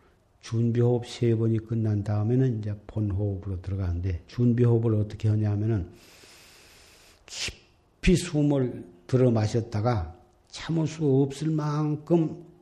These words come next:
참았다가 더 이상 못 참을 만큼 되면은 후 하고 내쉬는 거예요. 다시 한번 또 깊-, 들어 마시되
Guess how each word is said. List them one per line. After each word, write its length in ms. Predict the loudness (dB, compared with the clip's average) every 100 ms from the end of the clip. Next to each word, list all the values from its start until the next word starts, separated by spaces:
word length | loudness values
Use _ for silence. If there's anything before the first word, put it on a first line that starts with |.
| _ _
참았다가 840 | -6 2 4 4 2 2 2 0 -10 _ _ _ _ _ _ _ -16
더 220 | 0 4
이상 380 | 4 6 4 6
못 180 | 4 2
참을 500 | 2 2 2 0 -4 -12 -2
만큼 480 | 0 0 0 -2
되면은 500 | 0 2 4 2 0 -10 -20 -20 _ -20 -20 -18 -18 -18 -20 -20 -20 -20 -20 -20 -20 -20 -20 -20 -20 -20 -20 _ -20 _ _ _ _ _
후 100 | -2
하고 140 | 0
내쉬는 520 | 4 2 2 -4 -12 -14
거예요. 140 | -20 _ _ -20 -20 -20 -20 _ -2
다시 280 | 0 4 6
한번 480 | 6 6 2 0
또 180 | -6 -8
깊-, 200 | -6 -14 -16 _ _
들어 240 | 0 4 4
마시되 540 | 4 2 -2 -2 -4